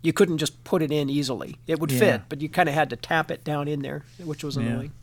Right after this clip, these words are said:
Speaker 2: I don't understand that. You would think that that would be pretty standard, but, um, but it's not. The, it's, and it's inside and outside.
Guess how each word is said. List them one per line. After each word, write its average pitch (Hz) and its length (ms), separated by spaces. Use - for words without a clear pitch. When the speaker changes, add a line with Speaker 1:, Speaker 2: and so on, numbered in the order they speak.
Speaker 2:
I 151 100
don't 165 220
understand 139 540
that. 107 240
You 117 120
would 113 120
think 131 200
that 104 140
that 120 200
would 113 160
be 110 280
pretty 113 240
standard, 104 540
but, 98 220
um, 101 240
but 107 140
it's - 180
not. 117 260
The, 123 300
it's, - 320
and 131 160
it's - 280
inside 160 540
and 143 220
outside. 120 500